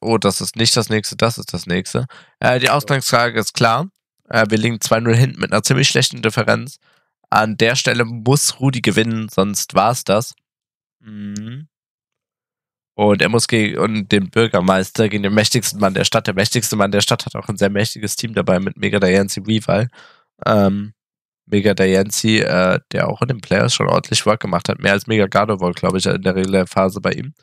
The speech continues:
Speaker 1: Ähm, aber ja, man muss dazu sagen, ähm,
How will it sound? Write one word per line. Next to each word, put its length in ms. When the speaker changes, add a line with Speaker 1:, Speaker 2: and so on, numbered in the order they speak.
Speaker 1:
Ähm, 400
aber 380
ja, 220
man 280
muss 300
dazu 400
sagen, 560
ähm, 560